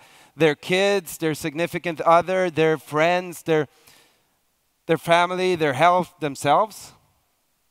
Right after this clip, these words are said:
And take a full day to learn and reflect and improve.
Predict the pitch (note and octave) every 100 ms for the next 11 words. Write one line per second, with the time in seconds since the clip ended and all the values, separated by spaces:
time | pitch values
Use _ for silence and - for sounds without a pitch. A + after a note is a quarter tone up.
0 | _ - D#3 - G3 B3+ A3 F3 - A3
1 | A#3 E3 F#3 E3 G3 A#3 G#3 _ _ _
2 | _ - D3+ C#3+ D#3 F#3 F#3 F#3 F#3 -
3 | - D#3 D#3+ D#3 D#3 D3 C3+ _ _ _
4 | _ _ _ _ _ _ _ _ _ _
5 | _ _ _ _ D3+ D3+ - E3 F3+ F3
6 | - _ - - D#3 D#3+ C#3+ - D3 E3+
7 | A#3+